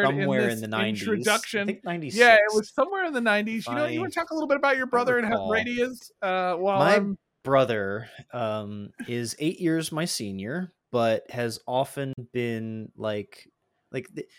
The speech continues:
Speaker 2: there was times in our lives where the eight years mattered, but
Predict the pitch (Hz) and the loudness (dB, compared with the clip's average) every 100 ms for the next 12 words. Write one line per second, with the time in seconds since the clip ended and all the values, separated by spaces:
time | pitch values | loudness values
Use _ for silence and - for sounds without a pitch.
0 | _ 165 180 214 220 202 190 156 135 131 | _ 0 0 2 2 2 2 4 4 4
1 | 120 110 104 123 120 120 - 107 107 113 | 0 -4 -6 -6 -4 -6 -6 -4 -2 0
2 | 123 120 117 110 | -2 -2 -2 -4